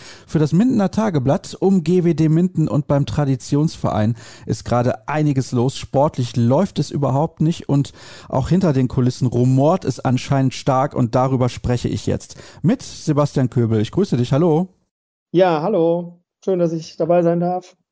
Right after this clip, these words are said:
Speaker 1: Ich freue mich, dass du meine Einladung angenommen hast und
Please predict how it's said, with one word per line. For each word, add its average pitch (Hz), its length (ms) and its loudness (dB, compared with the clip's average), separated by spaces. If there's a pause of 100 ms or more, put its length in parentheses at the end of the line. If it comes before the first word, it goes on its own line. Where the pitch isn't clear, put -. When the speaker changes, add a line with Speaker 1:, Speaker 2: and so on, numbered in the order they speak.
(440)
Speaker 1:
Ich 143 200 -2
freue 165 240 2
mich, 151 160 2
dass 151 140 -2
du 139 100 0
meine 139 260 2
Einladung 139 460 0
angenommen 151 560 2
hast - 280 -2
und 139 160 2